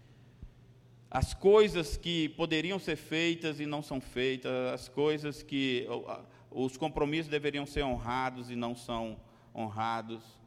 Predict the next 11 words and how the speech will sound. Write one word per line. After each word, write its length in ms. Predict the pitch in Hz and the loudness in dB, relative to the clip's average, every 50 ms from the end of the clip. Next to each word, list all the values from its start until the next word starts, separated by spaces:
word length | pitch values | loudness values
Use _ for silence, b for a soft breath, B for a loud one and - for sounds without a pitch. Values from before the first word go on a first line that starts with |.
| b b b b b b b b b b b - - - - - - - - - - - - - - - - - - - - _ - - - - | b b b b b b b b b b b -20 -20 -20 -20 -20 -20 -20 -20 -20 -20 -20 -20 -20 -20 -20 -20 -20 -20 -20 -20 _ -20 -20 -20 -10
Bilhões 640 | 135 151 190 180 160 160 175 202 214 208 202 180 | -2 0 0 2 4 4 6 6 6 4 2 0
de 80 | 151 160 | -2 -4
prejuízos, 680 | 165 170 165 175 165 156 165 147 143 139 131 123 117 117 | -2 2 2 2 2 2 2 2 4 4 2 0 -2 -6
irmãos. 460 | 110 107 101 98 95 110 - - - | -8 -6 -6 -6 -8 -10 -14 -18 -10
Você 100 | - 190 | -8 -8
sabia 400 | 196 - 233 196 165 175 208 208 | -4 -2 -2 -2 -2 -2 -6 -6
que 400 | 202 208 - 185 160 135 110 107 104 - - - - - - - - - - - - - _ - - - - | -6 -6 -4 -2 0 0 -2 -4 -6 -14 -20 -20 -20 -20 -20 -20 -20 -20 -20 -20 -20 -20 _ -20 -20 -20 -8
a 100 | - 120 | -8 -8
corrupção 500 | - - 156 151 151 151 - - 160 165 | -4 -2 -2 -2 -4 -8 -8 -8 -8 -6
no 80 | 165 160 | -6 -4
Brasil, 720 | 147 143 135 123 110 104 107 120 151 175 170 135 110 | -2 0 0 0 0 -4 -4 -4 -2 0 0 -2 -2